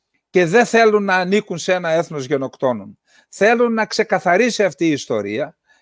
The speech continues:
η Τουρκία να αναγνωρίσει τις γενοκτονίες για να μπορέσουν να ξεπλύνουν και αυτοί το πρόσωπό τους από αυτή την τροπή. Και αυτά που λέω δεν είναι θεωρητικά,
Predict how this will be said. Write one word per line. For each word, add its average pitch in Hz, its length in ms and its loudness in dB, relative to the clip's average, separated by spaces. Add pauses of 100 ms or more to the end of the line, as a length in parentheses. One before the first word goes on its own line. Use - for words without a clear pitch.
η 180 140 2
Τουρκία 175 580 0 (200)
να 156 200 -4
αναγνωρίσει 151 840 0 (440)
τις 139 200 -6
γενοκτονίες 143 840 -6 (240)
για 190 180 -2
να 185 140 -2
μπορέσουν 202 680 0
να 180 120 -6
ξεπλύνουν 208 560 -4
και 180 80 -6
αυτοί 185 180 -4
το - 120 -4
πρόσωπό 196 440 -4
τους - 120 -8
από 170 160 -6
αυτή 156 180 -4
την 160 80 -8
τροπή. 139 420 -4 (480)
Και 170 380 -2
αυτά - 380 -2
που 214 100 -2
λέω 196 180 0
δεν 233 180 0
είναι 214 120 0
θεωρητικά, 139 840 0